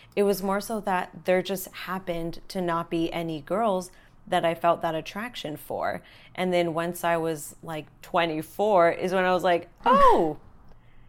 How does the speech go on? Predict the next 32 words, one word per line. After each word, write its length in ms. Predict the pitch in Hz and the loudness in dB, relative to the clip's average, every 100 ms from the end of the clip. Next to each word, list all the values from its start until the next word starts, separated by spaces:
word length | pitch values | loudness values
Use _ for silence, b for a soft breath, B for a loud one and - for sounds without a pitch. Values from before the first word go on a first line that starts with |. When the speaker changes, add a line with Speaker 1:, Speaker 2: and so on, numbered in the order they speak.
| - | -12
Speaker 1:
here, 240 | - 160 - | 0 2 6
like, 220 | 240 233 | 6 6
here's 400 | - 254 330 494 | 2 4 6 8
a 100 | 440 | 8
girl, 160 | 220 226 | 8 10
like, 220 | 214 - | 8 6
this 180 | 269 349 | 4 4
is 140 | 440 | 2
the 140 | 466 - | 2 4
first 340 | 190 196 - | 2 2 2
time 280 | 196 190 175 | 4 4 4
this 160 | 185 | 2
has 160 | 190 175 | 2 4
ever 240 | 165 160 170 | 4 2 -2
happened," 560 | 156 165 - 175 214 | 0 0 2 2 0
you 180 | 226 240 | 2 4
know? 240 | 196 208 | 8 8
And 220 | 226 220 220 | 6 2 4
so 200 | 208 208 | 4 6
then 140 | - | 8
I 160 | 302 349 | 8 10
was 100 | 233 | 8
like, 220 | 185 285 | 4 0
Speaker 2:
Surprise. 300 | - 277 269 | 4 6 6
Speaker 1:
"Oh, 40 | |
wow, 300 | 285 339 233 | 4 4 4
I, 180 | 196 196 - | 4 2 4
I 120 | 233 | 6
might 240 | 226 254 | 8 10
not 160 | 269 262 | 10 8
be 140 | 269 | 6
straight." 580 | 285 - 427 494 202 - | 2 2 4 6 4 2